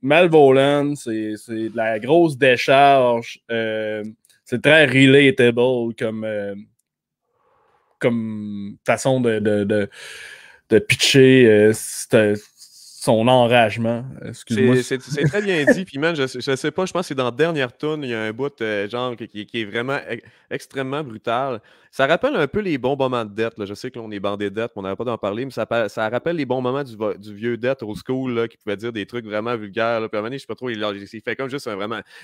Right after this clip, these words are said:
Speaker 2: You, you worthless piece of shit ». <laughs> Genre, puis il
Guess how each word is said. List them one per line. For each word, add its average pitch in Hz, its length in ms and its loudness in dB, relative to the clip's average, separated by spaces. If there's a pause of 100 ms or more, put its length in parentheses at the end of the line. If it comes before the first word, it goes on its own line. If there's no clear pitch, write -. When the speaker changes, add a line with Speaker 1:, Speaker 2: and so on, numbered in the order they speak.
(100)
Speaker 2:
You, 175 240 2 (320)
you 135 160 -2
worthless 131 500 -2
piece - 280 -12
of - 100 -8
shit ». - 460 -2
<laughs> 147 160 -4
Genre, - 260 -10 (800)
puis - 200 -10
il 196 80 -16